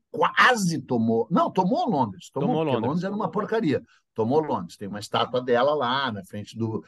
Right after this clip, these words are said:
Speaker 1: do, da ponte ali do Big Ben, blá, blá, blá, blá, blá. E Lutécia dos Parísios. Lutécia dos Parísios, um acampamento,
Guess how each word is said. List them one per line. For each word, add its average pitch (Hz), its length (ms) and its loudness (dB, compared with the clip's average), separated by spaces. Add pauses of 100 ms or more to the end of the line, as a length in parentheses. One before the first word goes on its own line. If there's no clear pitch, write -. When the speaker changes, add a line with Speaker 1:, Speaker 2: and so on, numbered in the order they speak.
(260)
Speaker 1:
do, 104 460 -2
da 98 160 -2
ponte 113 300 0
ali 107 160 -2
do 104 120 -8
Big 107 220 -4
Ben, 131 420 0
blá, 104 140 -6
blá, 104 140 -6
blá, 110 160 -4
blá, 123 160 -2
blá. 98 140 -16 (520)
E 226 380 8 (720)
Lutécia 151 1200 4
dos 185 360 -4 (100)
Parísios. 170 1400 -2 (140)
Lutécia 202 840 2
dos 226 220 -6
Parísios, 202 600 -2 (280)
um 220 200 6
acampamento, 170 1040 0